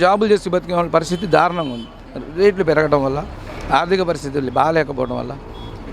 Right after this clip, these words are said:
ఈ ఆంధ్ర రాష్ట్రం నోటా వేద్దామని ఆలోచన ఉంది.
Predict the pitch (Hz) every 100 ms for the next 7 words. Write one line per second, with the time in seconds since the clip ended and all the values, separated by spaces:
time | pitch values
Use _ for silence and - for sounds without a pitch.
0 | 202 147 156 165 156 139 139 180 180 175
1 | 165 160 131 - - - 156 202 233 240
2 | 220 202 220 220 233 202 190 202 233 202
3 | 185 190